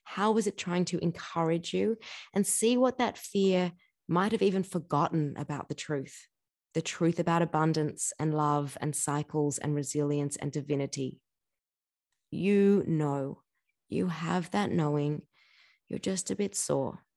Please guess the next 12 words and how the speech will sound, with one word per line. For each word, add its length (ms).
You're 100
just 300
a 40
bit 200
scared. 480
So 140
you 80
can 120
hold 320
both 240
at 120
once. 500